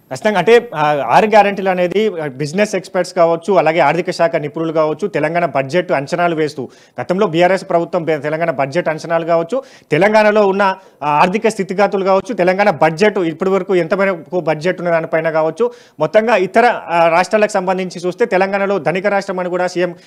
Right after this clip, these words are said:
ఆ, కేసీఆర్ పదే పదే చెప్పిన నేపథ్యం కావచ్చు, వీటన్నిటినీ అంచనాలను దృష్టిలో చూసుకొని ఆరు గ్యారంటీలను, ఆ, కాంగ్రెస్ పా-, ప్ర-, కాంగ్రెస్ పార్టీ తెలంగాణ ప్రజల కోసం తీసుకొచ్చిన నేపథ్యం అయితే ఉంది. దీంట్లో ఈ బడ్జెట్కు సంబంధించి ఎట్లా కూర్పు జరుగుతుంది, బడ్జెట్ సంబంధించి ఏ విధంగా తీసుకొస్తారు,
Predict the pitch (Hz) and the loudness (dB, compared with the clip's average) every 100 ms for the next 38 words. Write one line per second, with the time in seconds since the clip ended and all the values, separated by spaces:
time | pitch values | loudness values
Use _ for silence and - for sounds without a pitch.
0 | _ 143 151 175 175 190 170 180 180 175 | _ -6 -2 -2 -2 -2 0 0 0 -4
1 | 165 165 170 175 170 170 170 165 170 180 | -4 -8 -6 -4 -2 -4 -2 -2 -2 -2
2 | 220 185 175 185 220 233 240 240 - _ | -2 0 0 2 0 2 0 0 -8 _
3 | - 147 165 220 226 220 196 175 - 208 | -6 -4 0 2 2 2 0 -4 -4 -4
4 | 202 208 190 202 202 202 196 202 202 196 | -2 -2 -4 -4 0 4 4 4 0 0
5 | 196 196 214 226 - - 160 160 170 170 | -2 -2 -2 -4 -14 0 2 2 0 2
6 | 202 220 214 196 190 185 175 160 156 185 | 2 0 2 2 2 -2 -2 0 0 0
7 | 214 - 190 185 208 208 - 185 185 190 | -2 0 -2 0 0 0 0 0 0 -2
8 | 175 175 185 185 175 160 170 - 175 175 | -2 0 -2 -2 -4 -6 -6 -6 -8 -6
9 | 165 170 165 170 165 190 175 185 269 - | -4 -4 -4 -4 -4 -2 -2 -2 -4 -8
10 | - _ 151 220 220 254 190 180 156 156 | -20 _ 0 0 2 2 4 2 -2 2
11 | 233 226 233 208 214 208 202 277 277 - | 2 2 -2 0 0 -2 -4 -6 -8 -16
12 | - 165 165 247 233 226 220 208 202 208 | -6 -4 0 0 2 0 0 0 0 -2
13 | 208 196 175 190 208 214 196 202 196 185 | -2 0 0 0 -2 -4 -4 -4 -2 0
14 | 202 208 196 185 180 196 185 190 208 | 0 -2 -2 -4 -6 -8 -2 -2 -2